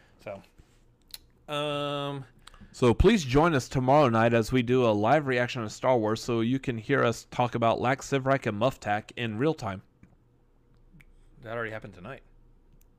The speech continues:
Speaker 2: Oh, if you wanna hear it again and actually throw some money at the Muftak.
Speaker 1: Oh, gosh. Uh, J J Windward, once again, been very generous tonight. Uh,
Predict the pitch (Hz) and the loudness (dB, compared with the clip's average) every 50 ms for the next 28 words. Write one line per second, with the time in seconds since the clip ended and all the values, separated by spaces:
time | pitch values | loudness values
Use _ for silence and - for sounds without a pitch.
0 | _ _ - 175 160 139 123 _ - - 131 135 131 113 104 113 131 135 123 113 | _ _ -18 -16 -16 -16 -16 _ -8 -6 -4 -4 -4 -4 0 2 4 4 4 4
1 | 104 98 107 123 127 123 107 104 107 110 - - 117 107 - - 117 110 - - | 0 0 0 0 0 0 -2 -4 -4 -4 -4 -4 -6 -4 -4 -2 -4 -4 -4 -6
2 | 107 98 104 120 151 143 110 95 - - 104 95 98 101 - - 101 98 104 - | -6 -4 -4 -2 -2 -2 -4 -6 -6 -8 -8 -6 -6 -6 -4 -4 -4 -4 -4 -6
3 | - - _ - 104 101 98 98 101 95 - - 87 87 - - - _ _ _ | -12 -20 _ -20 -20 -20 -20 -20 -20 -20 -20 -20 -20 -20 -18 -20 -20 _ _ _
4 | - - - - - - - 135 139 143 139 139 135 127 127 156 151 139 151 147 | -20 -20 -20 -20 -16 -6 0 2 4 4 6 4 4 4 2 0 2 2 2 0
5 | 151 147 139 131 120 117 120 135 156 156 - - 151 139 139 139 135 127 120 113 | 0 0 0 -2 -2 -2 0 0 0 0 -2 -4 -4 -4 -2 -2 -2 -2 -4 -6
6 | 113 107 - - - - - - - - 127 120 117 117 127 143 139 135 123 123 | -8 -12 -14 -20 -20 -20 -20 -20 -14 -10 -10 -10 -8 -4 -2 0 0 0 -2 -4
7 | 127 123 120 117 113 - - 123 123 117 113 113 117 120 _ _ _ _ _ _ | -6 -6 -6 -8 -8 -10 -12 -10 -8 -6 -6 -6 -8 -8 _ _ _ _ _ _
8 | - 131 127 120 113 110 107 113 | -8 -6 -4 -4 -4 -4 -4 -6